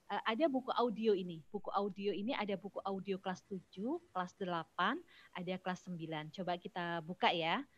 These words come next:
Nah, ini ada pelajaran yang untuk kelas tujuh, ini ada pelajaran I P S, Bahasa Indonesia, Biologi, Fisika, P P K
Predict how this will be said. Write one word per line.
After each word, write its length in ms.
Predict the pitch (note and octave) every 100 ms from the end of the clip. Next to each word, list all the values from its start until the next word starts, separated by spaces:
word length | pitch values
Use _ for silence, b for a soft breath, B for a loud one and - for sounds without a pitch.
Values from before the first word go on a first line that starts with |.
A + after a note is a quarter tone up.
| b b b b b _ _ _ _ _ _ _ _
Nah, 160 | E3 D#3+
ini 240 | G3+ A#3
ada 320 | D4+ G#3+ G#3 A3
pelajaran 560 | A3 G#3 G#3 G#3+ A3
yang 320 | A3 G#3 G#3+
untuk 400 | - A3+ A3+ A3+
kelas 240 | A3 A3+ A3+
tujuh, 400 | F4 G#3+ A3+ A#3
ini 160 | A3+
ada 240 | G#3 G#3 G3+
pelajaran 320 | G3+ G3 G3
I 220 | - G#3
P 240 | G#3 G3 -
S, 480 | F#3 G#3+ A#3+ E4 -
Bahasa 240 | F#3+ E3+
Indonesia, 560 | F#3 F#3 F#3 C4 C4 C4+
Biologi, 560 | G3+ F#3+ G3 F#3+ C4
Fisika, 640 | C4+ A#3+ A#3 G#3+ G#3 G#3 A3
P 160 | F3+
P 160 | -
K 80 | -